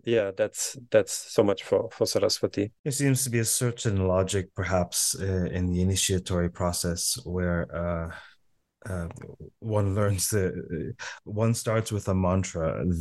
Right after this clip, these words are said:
Speaker 2: that, uh, confers or encapsulates luminous intellect or, or, or vigorous intellect. It's sort of, uh, it,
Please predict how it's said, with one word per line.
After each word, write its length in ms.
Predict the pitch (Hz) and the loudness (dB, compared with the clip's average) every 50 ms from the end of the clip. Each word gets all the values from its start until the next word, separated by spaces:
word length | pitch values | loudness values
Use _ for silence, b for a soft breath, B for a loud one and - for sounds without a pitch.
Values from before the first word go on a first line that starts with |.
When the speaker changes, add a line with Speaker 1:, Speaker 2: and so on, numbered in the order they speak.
| 85 85 | 0 2
Speaker 2:
that, 360 | 92 87 85 85 - - - - - | 2 4 2 2 0 -4 -8 -8 -6
uh, 280 | - 78 85 - 95 90 - | -4 -4 -2 -2 -4 -4 -2
confers 680 | - 104 98 90 - - 98 92 92 90 90 85 87 | 0 2 2 2 2 0 0 2 2 2 2 0 0
or 140 | 90 85 87 | 0 0 2
encapsulates 800 | 90 87 - 90 87 - - - 90 85 85 85 87 - - - | 0 0 0 -2 -2 0 2 2 4 4 2 2 0 -2 -6 -4
luminous 480 | - 98 95 90 87 87 85 82 - - | -2 0 2 4 4 4 2 2 0 0
intellect 640 | 85 82 - 78 76 71 - - _ - - - - - - - - | -2 -2 -2 -2 -4 -4 -6 -8 _ -14 -14 -14 -14 -20 -16 -12 -10
or, 100 | - 62 | -8 -8
or, 240 | - - 85 82 | -6 -4 -4 -4
or 200 | - 85 87 87 | -2 -2 -2 0
vigorous 400 | 80 87 92 85 92 87 82 - | 2 2 2 4 4 0 0 0
intellect. 560 | 85 82 78 - 82 73 - 80 80 85 - - | -2 -2 -2 -2 -2 -4 -2 -4 -4 -6 -6 -10
It's 160 | 82 - - | -8 -4 0
sort 140 | 92 87 85 | 2 2 2
of, 120 | 80 80 - B B B B B B B - 73 | 2 0 -6 B B B B B B B -6 -4
uh, 40 | |
it, 260 | - - 92 92 92 | 0 2 0 0 0